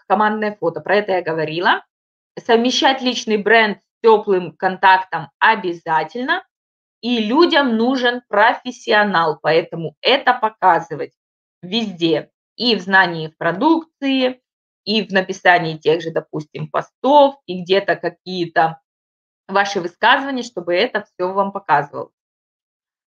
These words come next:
<clears throat> Если вам понравился этот метод, если вы его никогда не использовали, тогда вам нужно собирать,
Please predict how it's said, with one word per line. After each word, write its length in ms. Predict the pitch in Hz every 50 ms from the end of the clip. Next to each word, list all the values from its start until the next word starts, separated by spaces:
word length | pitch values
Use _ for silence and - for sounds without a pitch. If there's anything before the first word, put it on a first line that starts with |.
| _ _ _ _
<clears throat> 380 | - 285 277 226 196 156 156 - _ _ _ _ _ -
Если 420 | 180 196 285 381 370 - 285 277
вам 340 | 233 214 269 285 285 254 214
понравился 760 | 240 226 240 - 220 214 202 196 190 190 208 214 214 _ 233
этот 460 | 220 226 226 226 233 233 226 220 _
метод, 340 | 226 226 233 226 226 - - _
если 260 | 262 294 302 - 247
вы 140 | 214 214 226
его 260 | 226 226 202 190 202
никогда 640 | 202 202 214 262 277 - 240 226 208 185 202 202 202
не 220 | 196 196 190 185 175
использовали, 880 | - - _ _ 170 175 175 170 175 208 214 240 247 254 269 - _ _
тогда 500 | _ 202 190 180 185 180 214 233 254 285
вам 540 | 285 226 208 226 233 247 269 262 233 208 196
нужно 500 | 196 208 240 254 226 214 202 196 151 _ _ _ _ _ _ _
собирать, 520 | 202 196 185 180 190 185 214 285 370 370